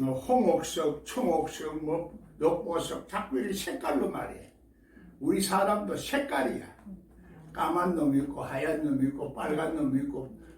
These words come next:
빨간 옷을 비슷하게 입은, 요 계시록이 오늘도 이내 오늘 계시록 할 거야.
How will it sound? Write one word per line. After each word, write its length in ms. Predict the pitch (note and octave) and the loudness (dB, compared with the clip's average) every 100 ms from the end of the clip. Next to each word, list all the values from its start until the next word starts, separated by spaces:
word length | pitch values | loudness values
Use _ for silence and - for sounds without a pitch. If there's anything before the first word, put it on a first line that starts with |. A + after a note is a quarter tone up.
| - | -10
빨간 400 | - D#3+ F3+ F3 | -4 0 2 2
옷을 400 | D#3+ D3 C3+ C3 | 4 2 0 -2
비슷하게 680 | D3 C#3 D3 D#3 D#3+ F3 D3+ C#3+ | -4 -2 2 4 4 2 2 2
입은, 640 | D3+ D3+ C3+ F#3+ - - - - _ _ - - _ _ - | 2 4 4 2 0 -6 -14 -20 _ _ -20 -20 _ _ -8
요 160 | C#3+ C3+ | -6 -4
계시록이 560 | A#2+ A2+ E3+ D#3 D3 | -4 -4 -2 0 0
오늘도 340 | C#3 D3+ C#3 C#3+ | 4 6 4 2
이내 340 | C#3 C#3 C#3+ | -2 -2 -2
오늘 260 | C3+ C3 - | -2 -2 -4
계시록 520 | - D3+ D#3 D3+ C3 | -2 -2 -2 -2 -2
할 160 | C#3 C3+ | -4 -4
거야. 320 | D3 C#3 - | -4 -4 -6